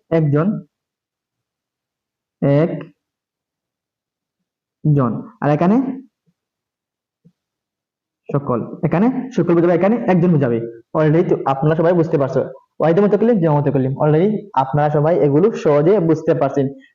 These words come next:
তো বন্ধুরা আমরা আজকে চলে যাব, আমরা এই তোমাদেরকে আবার একটি স্টেপ বুঝিয়ে দিচ্ছি। বস অর্থাৎ চোদ্দটি সিগাকে আমরা ভাগ করেছি, গাইব, গাইব ভাগ করেছি, হাজির ভাগ করেছি, মুতাকাল্লিম ভাগ করেছি।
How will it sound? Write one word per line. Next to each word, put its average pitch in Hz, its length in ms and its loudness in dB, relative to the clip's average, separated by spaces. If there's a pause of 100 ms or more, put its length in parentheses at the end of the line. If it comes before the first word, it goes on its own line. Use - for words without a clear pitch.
তো 190 80 2
বন্ধুরা 208 260 4
আমরা 208 200 4
আজকে 208 200 0
চলে 196 160 2
যাব, 185 200 2
আমরা 175 580 0 (120)
এই 170 240 4 (500)
তোমাদেরকে 160 300 0
আবার 165 220 2
একটি 165 260 0
স্টেপ 165 200 -2
বুঝিয়ে 165 260 2
দিচ্ছি। 165 440 0 (260)
বস 151 340 0
অর্থাৎ 156 220 -2 (380)
চোদ্দটি 160 340 0
সিগাকে 156 240 0
আমরা 156 220 0
ভাগ 156 260 -2
করেছি, 165 540 0 (140)
গাইব, 147 220 2 (480)
গাইব 151 220 2
ভাগ 160 140 0
করেছি, 160 260 2
হাজির 147 240 0
ভাগ 156 160 -2
করেছি, 175 500 0
মুতাকাল্লিম 156 460 0
ভাগ 151 100 0
করেছি। 143 340 0